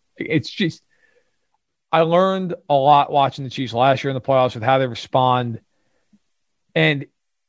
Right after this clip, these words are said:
you think about the Chiefs, even going back a year prior and then lost in the A F C title game. Think about that, that offense.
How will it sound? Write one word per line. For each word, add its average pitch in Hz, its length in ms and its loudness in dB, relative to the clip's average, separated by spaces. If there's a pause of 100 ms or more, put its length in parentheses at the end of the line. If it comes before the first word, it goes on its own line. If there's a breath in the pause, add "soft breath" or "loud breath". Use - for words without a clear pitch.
you 185 200 4
think 262 140 -2
about 202 220 2
the - 60 -20
Chiefs, 175 420 -4
even 202 420 -2
going 175 260 0
back 160 240 2
a 165 40 -6
year 147 160 -2
prior 180 340 4
and 139 100 -4
then 131 140 -8
lost 143 300 0
in 143 60 -6
the 135 40 -4
A 131 40 -2
F 110 60 -8
C 117 60 -16
title 113 240 -2
game. 87 120 -18 (460)
Think 214 180 0
about 185 320 4
that, 170 240 0
that 156 200 4
offense. 120 580 -2